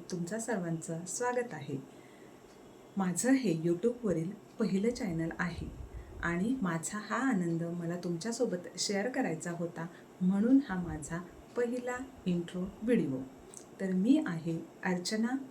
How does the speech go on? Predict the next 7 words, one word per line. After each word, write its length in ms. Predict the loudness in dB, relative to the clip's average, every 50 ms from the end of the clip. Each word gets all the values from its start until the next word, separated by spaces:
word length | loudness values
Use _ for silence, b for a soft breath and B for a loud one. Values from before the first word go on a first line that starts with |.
| -8 -6
पाटील 320 | -6 -4 -4 -4 -4 -2
मडके. 440 | -2 -2 -2 -4 -4 0 0 0 0 0 B B B B B B B B -8 -4
माझं 320 | -2 -2 -2 -2 -4 -4 -4
माहेर 400 | -4 -4 -4 -4 -2 -2 -2 -2
आहे 240 | -2 -2 -2 -4
अबिटघरवाडा, 840 | -4 -4 -6 -6 -4 -6 -4 -4 -6 -4 -4 -4 -4 -4 -4 -4 -6 -6 -8 -12 -12 -10 -8 B B B B B B -18 -16 -4 -2
माझं 400 | 0 0 0 -2 -2 -4 -4 -4